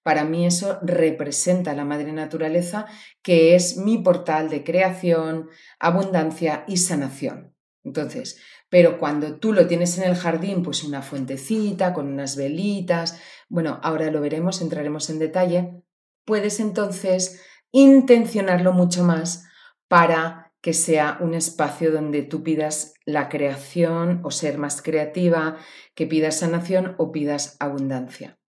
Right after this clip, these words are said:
Antes de ver cómo hacer un altar en casa, tienes que tener en cuenta tres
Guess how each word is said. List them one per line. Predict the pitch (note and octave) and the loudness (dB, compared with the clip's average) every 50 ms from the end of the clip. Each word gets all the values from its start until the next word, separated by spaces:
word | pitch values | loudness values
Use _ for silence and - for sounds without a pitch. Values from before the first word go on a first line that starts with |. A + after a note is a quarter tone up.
| _ _ _ _ - | _ _ _ _ 0
Antes | F3+ F#3 F#3 F3 A#3+ A#3+ - F#3+ | 2 2 4 6 4 4 4 4
de | A3+ A3 | 2 2
ver | G3 F#3+ F#3 F#3 F3+ F3+ - | 4 4 4 4 2 0 0
cómo | - - F3 F3 F3+ F#3 | 6 8 8 8 8 6
hacer | F#3+ F#3 - F#3 F3 F3 | 4 0 0 0 2 2
un | E3+ E3+ | 2 0
altar | E3+ E3+ E3 F3 E3+ D#3 - | 0 0 0 0 0 0 0
en | - - | -2 -2
casa, | D4 G3 F3 F3 F3 - E3 D3 D3+ - _ _ _ _ _ _ _ _ _ _ _ _ _ _ _ _ | -2 -2 -2 -2 -2 -4 -4 -6 -8 -10 _ _ _ _ _ _ _ _ _ _ _ _ _ _ _ _
tienes | - G#3 G3 G#3 A3 - | -4 -2 0 0 0 0
que | - A#3+ | -2 -2
tener | A#3 A#3+ A3 G#3+ G#3+ G#3 | 0 0 0 2 2 0
en | G#3 G3+ G3+ F#3+ | 0 0 -2 -4
cuenta | F3+ F#3+ G3 G3 F#3 F3 E3+ F3 E3 E3+ F3+ F3+ F3 - - _ _ _ _ _ _ _ | -4 -2 0 2 2 2 2 2 2 0 0 -2 -6 -10 -18 _ _ _ _ _ _ _
tres | - G3+ G3 G3 F#3+ G3 G3 F#3+ - - - - _ _ _ | -2 0 2 2 2 2 0 -2 -4 -6 -8 -10 _ _ _